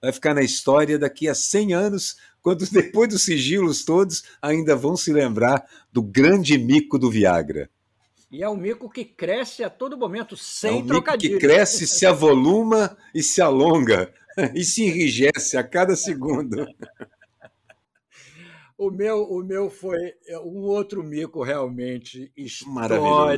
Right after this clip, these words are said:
Speaker 2: histórico,
Speaker 1: também.
Speaker 2: que eu
Speaker 1: Que
Speaker 2: aproveitei
Speaker 1: mereceu um desenho lindo do Jeová, né?
Speaker 2: Eu aproveitei um desenho do Jeová pra, pra citar aqui o mico. Não precisava nem do desenho, mas o desenho é tão bonito,
Speaker 1: Tão bom, né?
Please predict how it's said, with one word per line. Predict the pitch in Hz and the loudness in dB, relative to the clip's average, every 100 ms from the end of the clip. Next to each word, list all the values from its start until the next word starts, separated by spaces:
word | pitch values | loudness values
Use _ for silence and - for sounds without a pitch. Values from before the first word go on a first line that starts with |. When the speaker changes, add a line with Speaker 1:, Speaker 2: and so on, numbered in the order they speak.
| 139 | -4
Speaker 2:
histórico, | 92 | -8
Speaker 1:
também. | 82 73 - _ _ _ _ _ | -14 -16 -20 _ _ _ _ _
Speaker 2:
que | - | -10
eu | 294 | -6
Speaker 1:
Que | 269 | -6
Speaker 2:
aproveitei | - 147 135 139 160 | -6 -4 -2 2 2
Speaker 1:
mereceu | 160 165 - 156 | 2 0 0 0
um | 156 | 4
desenho | 139 113 139 151 | 2 2 -2 -2
lindo | 123 143 196 135 | -4 -2 -2 -2
do | 113 | -4
Jeová, | 101 101 90 92 90 | -2 -2 0 -2 -4
né? | 113 117 - 107 | -8 -12 -16 -14
Speaker 2:
Eu | 226 226 | -8 -6
aproveitei | 208 - 185 156 151 - 170 | -8 -10 -10 -8 -10 -8 -10
um | 147 147 | -10 -8
desenho | 147 113 127 127 | -8 -8 -8 -10
do | 120 104 | -10 -10
Jeová | 117 104 104 143 120 | -10 -10 -10 -10 -12
pra, | - 120 107 _ _ | -14 -16 -18 _ _
pra | 131 113 | -18 -16
citar | - - 131 _ 139 135 | -16 -18 -20 _ -12 -10
aqui | 107 - 131 | -12 -14 -14
o | 127 | -12
mico. | 117 139 151 - 113 101 _ _ _ | -12 -10 -12 -14 -20 -20 _ _ _
Não | 147 | -20
precisava | - 143 117 151 131 | -20 -18 -12 -12 -10
nem | 131 147 180 | -12 -12 -14
do | 170 | -14
desenho, | 135 117 147 | -14 -12 -12
mas | 151 151 | -14 -14
o | |
desenho | 151 127 151 | -12 -12 -12
é | 135 | -16
tão | - 240 247 | -12 -12 -10
bonito, | 127 127 117 143 - 208 | -12 -14 -12 -12 -10 -8
Speaker 1:
Tão | 120 | -8
bom, | 87 110 117 113 | -4 -2 -2 -2
né? | 123 | -8